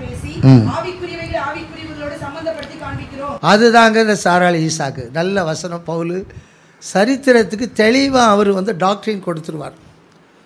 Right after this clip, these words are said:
Speaker 2: அதுதான் நம்ம பவுலை ரொம்ப நமக்கு பிடிக்கணும். என்னென்ன சரித்திரம் இருக்குதோ அதுக்கெல்லாம் doctrine கரெக்டா போட்டுருவாரு நிருபத்துல. அதான் கில்லாடி அவர். பேதுருவோ அவங்களோ அதெல்லாம் கொண்டு வர முடியாது.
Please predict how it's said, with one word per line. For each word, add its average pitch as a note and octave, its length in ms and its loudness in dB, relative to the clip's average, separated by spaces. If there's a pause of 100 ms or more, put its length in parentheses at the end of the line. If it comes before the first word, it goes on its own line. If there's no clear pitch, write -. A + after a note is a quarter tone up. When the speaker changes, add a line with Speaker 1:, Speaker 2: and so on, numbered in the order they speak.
Speaker 2:
அதுதான் F#3+ 360 0
நம்ம F#3 300 -4
பவுலை F#3+ 320 0
ரொம்ப F3 200 -2 (100)
நமக்கு D#3 360 -4
பிடிக்கணும். E3+ 400 -8 (880)
என்னென்ன A3 520 2
சரித்திரம் A3 540 2
இருக்குதோ E3 380 0 (520)
அதுக்கெல்லாம் E3 600 -2
doctrine F#3+ 520 2
கரெக்டா G3 480 0
போட்டுருவாரு E3+ 680 -2
நிருபத்துல. E3+ 520 -4 (360)
அதான் F#3 260 -6
கில்லாடி F3 360 -6
அவர். D3 220 -12 (1080)
பேதுருவோ F#3 400 -2
அவங்களோ F#3+ 400 -2
அதெல்லாம் F#3 300 -2
கொண்டு F3+ 180 -6
வர G3+ 80 -2
முடியாது. E3 340 -8